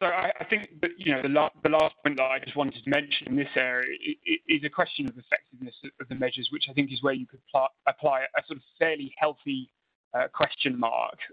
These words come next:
Um, both pre and post covid nineteen, there have, there have been, I think it's fair to say, some financial horror stories, uh, which I suspect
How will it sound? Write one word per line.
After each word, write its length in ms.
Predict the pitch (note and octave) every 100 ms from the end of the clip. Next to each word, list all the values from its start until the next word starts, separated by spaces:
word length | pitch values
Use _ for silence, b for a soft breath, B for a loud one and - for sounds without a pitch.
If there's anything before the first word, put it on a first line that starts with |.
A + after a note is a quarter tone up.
| -
Um, 380 | C3 B2+ B2 A#2+ _ B _ _
both 140 | D#3+ D3+ -
pre 300 | G3 G3 D#3
and 280 | D#3+ D#3+ -
post 280 | D3+ C#3 -
covid 280 | D3+ C#3 C3+
nineteen, 560 | C#3 C3+ D3+ D3+ C3+
there 180 | C3+ C#3
have, 80 | C3 _ _
there 100 | C#3
have 120 | C3
been, 180 | C#3+ C3 -
I 60 | C3
think 200 | D#3 C#3
it's 140 | C#3
fair 180 | D3 C#3
to 60 | -
say, 200 | C3+ C3 -
some 160 | C3+ C3+ -
financial 420 | C#3+ C#3+ C#3+ C#3 -
horror 200 | D#3+ D3+
stories, 460 | - C#3+ C3+ C3 C3 - - _ _ -
uh, 160 | B2 B2
which 200 | C3+ -
I 100 | C#3 -
suspect 300 | - -